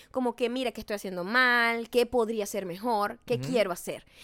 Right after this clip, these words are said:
Speaker 1: Y eso fue lo que me dejó, como que creo que es una plataforma muy cool de la cual quiero aprovecharme, de la, eh, cual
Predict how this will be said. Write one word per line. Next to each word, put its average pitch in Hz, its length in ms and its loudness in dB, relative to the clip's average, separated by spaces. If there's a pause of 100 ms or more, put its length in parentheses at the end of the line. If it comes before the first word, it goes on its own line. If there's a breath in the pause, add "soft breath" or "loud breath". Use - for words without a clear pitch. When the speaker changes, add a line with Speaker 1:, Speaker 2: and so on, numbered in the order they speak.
(140 loud breath)
Speaker 1:
Y 277 260 2
eso 277 200 2
fue 349 160 0
lo 339 120 -2
que 262 120 -2
me 196 220 -2
dejó, 214 320 0
como 190 260 -8
que 196 300 -4
creo 262 200 2
que - 100 -8
es 311 60 -6
una 330 160 -6
plataforma 220 520 -6
muy 247 280 -2
cool 247 260 -6
de 240 180 -8
la 208 100 -4
cual 180 360 -4
quiero 208 380 -4
aprovecharme, 196 760 -4 (300 soft breath)
de 196 120 -6
la, 175 100 -6 (100)
eh, 165 220 -10
cual 175 220 -4